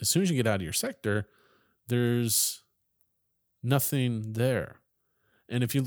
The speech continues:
when you put in that information, you look it up, you'll see on the map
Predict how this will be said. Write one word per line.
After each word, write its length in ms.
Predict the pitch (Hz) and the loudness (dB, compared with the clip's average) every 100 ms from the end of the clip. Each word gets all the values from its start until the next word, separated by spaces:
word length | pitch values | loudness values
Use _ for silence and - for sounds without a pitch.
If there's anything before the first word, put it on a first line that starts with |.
| - | -4
when 260 | - 110 123 | -8 0 2
you 60 | |
put 200 | 113 165 | 6 6
in 120 | 180 151 | 6 4
that 180 | 135 | 4
information, 480 | 117 - 101 95 101 | 2 0 -2 0 -2
you 120 | 98 | -2
look 240 | 101 123 - | -2 -2 -2
it 80 | 95 | -2
up, 240 | 78 82 _ _ - | -4 -8 _ _ -6
you'll 200 | 113 117 | 0 2
see 600 | - - 147 143 104 95 - _ - | 2 2 2 2 0 -2 -8 _ -8
on 200 | 107 101 | -4 -2
the 60 | 101 | -2
map 500 | 104 123 104 90 | -2 -2 -4 -6